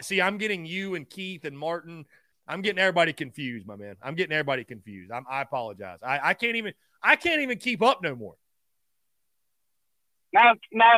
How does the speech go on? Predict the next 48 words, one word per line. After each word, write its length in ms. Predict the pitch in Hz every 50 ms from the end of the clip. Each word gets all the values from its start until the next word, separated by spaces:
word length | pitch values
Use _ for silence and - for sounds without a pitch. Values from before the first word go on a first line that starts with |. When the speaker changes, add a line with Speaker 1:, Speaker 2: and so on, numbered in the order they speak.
| 202 - -
Speaker 2:
no. 280 | 202 214 220 220 196 - _ -
We 140 | 196 226 269
all 200 | 311 320 320 320
went 120 | 302 -
to 60 | 214 220
middle 240 | 254 285 277 240 - -
school 240 | - 240 233 226
together, 340 | - 185 208 220 226 208 214 196
but 200 | 185 196 190 - _ _ _ _ - 359 175 - _ _ _ _ - - - - _ -
Keith's 260 | 302 330 302 - - 226
my 140 | 214 214
neighbor. 360 | 202 214 240 240 214 151 113 - - _ _ _ _ -
I 80 | 160 156
think 200 | - 175 147 131 -
she 100 | - - - 214
said 140 | - 156 160
that 160 | 160 156 151
yesterday 500 | 160 160 151 - - 147 139 143 139 139 139
too. 60 | 170 170 151 135 127
I, 120 | 127 139 135 - 139
I 40 | 147
don't. 160 | 147 143 139
Speaker 1:
Yeah. 60 | 127 131 135
Speaker 2:
I 60 | 147
think 220 | - 185 190 175 -
you 140 | 165 151 147
were. 180 | 143 131 - - - _ _ _ _
You 200 | - 254 294 330
just 120 | 320 - -
getting 220 | 285 269 - - -
confused. 400 | 180 160 202 202 202 240 247 302
It's 100 | 302 294
Speaker 1:
Yeah, 120 | 285 254
Speaker 2:
understandable. 560 | 220 123 - - 175 165 165 160 160 180 190
I 60 | 214 214
Speaker 1:
yeah. 40 |
Speaker 2:
understand. 400 | 220 226 160 - - 156 170 202 - - _ _ _ _ _ _ _ _ _ _ _ _ _ _ _ _ _ _ _ _ _ _ - _ _ _ _ _ _ - - 107 -
Speaker 1:
I, 180 | - 135 156 156 -
I 140 | 143 151
did 80 | 151 226
Speaker 2:
Yeah, 200 | 311 370 339 247 190
Speaker 1:
hear 60 | 180 170
y'all 140 | 160 160 170
Speaker 2:
I, 40 | 202 233
Speaker 1:
are 60 | - 175
neighbors. 160 | 180 143 135 131
Speaker 2:
but 80 | - -
Speaker 1:
Yeah, 200 | 139 147 139